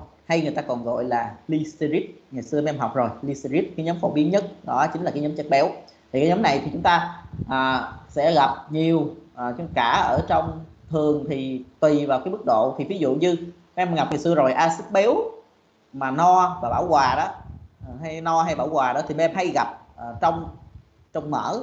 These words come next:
tức là có nguồn gốc từ động vật. Còn những cái axit béo không no thì chúng ta hay gặp ở trong dầu, à,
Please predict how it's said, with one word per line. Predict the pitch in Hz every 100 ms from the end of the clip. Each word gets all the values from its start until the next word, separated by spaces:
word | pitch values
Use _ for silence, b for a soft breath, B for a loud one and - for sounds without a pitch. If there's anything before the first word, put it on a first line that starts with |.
| -
tức | 202
là | 175 - -
có | 190
nguồn | 165 127
gốc | 156 -
từ | 120
động | 113
vật. | 123 120 - b b b
Còn | 135 139
những | 143
cái | 151
axit | - -
béo | 202
không | 214 196 185
no | 185 190 185 - -
thì | 131
chúng | 165
ta | 170 160 156 147 -
hay | 160 156
gặp | 135 110 -
ở | 113 113 123 151
trong | 147 143
dầu, | 120 107 - - - -
à, | 110